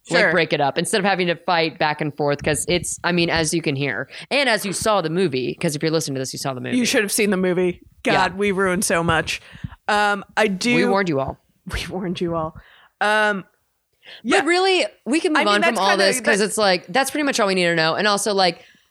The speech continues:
Speaker 1: these three, these four were just giving us nothing in this movie. I'm
Speaker 2: Yeah, un-,
Speaker 1: sorry.
Speaker 2: un-, unfortunately.
Speaker 1: It's not their fault.
Speaker 2: I agree.
Speaker 1: You
Speaker 2: Um,
Speaker 1: know,
Speaker 2: yeah.
Speaker 1: they're just not really given that much material, and it's kind of the same beat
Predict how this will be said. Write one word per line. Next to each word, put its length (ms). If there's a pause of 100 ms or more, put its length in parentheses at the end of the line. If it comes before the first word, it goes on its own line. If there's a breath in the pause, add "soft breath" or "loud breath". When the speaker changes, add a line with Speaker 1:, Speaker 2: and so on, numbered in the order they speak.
(120)
Speaker 1:
these 220
three, 320
these 240
four 600 (340)
were 60
just 180
giving 180
us 160
nothing 320
in 80
this 160
movie. 320 (300)
I'm 160
Speaker 2:
Yeah, 120
un-, 40
Speaker 1:
sorry. 260
Speaker 2:
un-, 220
unfortunately. 640
Speaker 1:
It's 100
not 160
their 140
fault. 600
Speaker 2:
I 140
agree. 540
Speaker 1:
You 60
Speaker 2:
Um, 80
Speaker 1:
know, 180
Speaker 2:
yeah. 120
Speaker 1:
they're 80
just 180
not 120
really 160
given 220
that 100
much 160
material, 460
and 80
it's 80
kind 160
of 60
the 60
same 420
beat 260